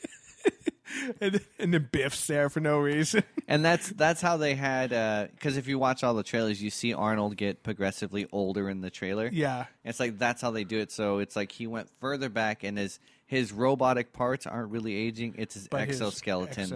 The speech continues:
Speaker 2: that's,
Speaker 1: yeah.
Speaker 2: his exo skin that's aging.
Speaker 1: One thing I'll say, uh, before we wrap it up, um, <laughs> is back in the day when Terminator and Terminator Two were coming out, right? I was huge into the, the toys as a, as a small child.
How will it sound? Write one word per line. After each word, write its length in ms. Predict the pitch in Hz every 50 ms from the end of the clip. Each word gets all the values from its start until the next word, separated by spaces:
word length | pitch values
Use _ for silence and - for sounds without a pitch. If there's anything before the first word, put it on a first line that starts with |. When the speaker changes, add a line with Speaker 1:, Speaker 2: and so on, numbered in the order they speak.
| - 87
Speaker 2:
that's, 120 | - 127 127
Speaker 1:
yeah. 200 | 123 123 123 120 - -
Speaker 2:
his 140 | 117 117 95
exo 380 | 69 107 117 - - 117 110 101
skin 300 | - - - 113 107 101
that's 180 | 98 95 -
aging. 360 | 95 90 92 87 92 90 90 95 _ - - - _ - - - _ -
Speaker 1:
One 200 | 165 185 190 180
thing 260 | 196 190 180 170 143 - - -
I'll 140 | 185 175 147
say, 360 | - - 165 160 156 151 151 - -
uh, 300 | 165 147 143 139 135 135
before 320 | 131 135 - - 156 147 143
we 60 | 143
wrap 240 | 143 143 143 139 147
it 60 | 143
up, 180 | 143 139 135 - - - - - - - - - -
um, 480 | 156 151 151 147 143 139 135 131 143
<laughs> 20 | 190
is 500 | 170 170 151 135 131 175 175 160 - - _ _ _ _
back 340 | - 156 175 185 196 185 -
in 100 | 202 190
the 80 | 180 151
day 300 | 135 156 151 147 143 143
when 260 | 139 139 135 135 131 - -
Terminator 480 | - - 175 165 165 160 156 151 156 147
and 80 | 139 131
Terminator 400 | - 160 151 151 147 135 127 123
Two 300 | - - - 151 143 139
were 140 | 131 123 120
coming 280 | - 151 131 131 127 127
out, 240 | 123 120 120 120 -
right? 220 | 127 127 131 131 - _ _ _ _ _ - - - - - -
I 80 | 165 160
was 140 | 151 - -
huge 420 | - - 190 190 185 180 160 156
into 180 | 151 147 151 143
the, 220 | 131 123 127 147 - _ -
the 100 | 135 127
toys 400 | - - 156 139 131 120 113 127
as 140 | 127 127 131
a, 140 | 127 131 135 - _ -
as 140 | - 127 120
a 40 | 123
small 320 | - - 160 147 147 143
child. 500 | 139 - - 135 123 117 110 104 110 -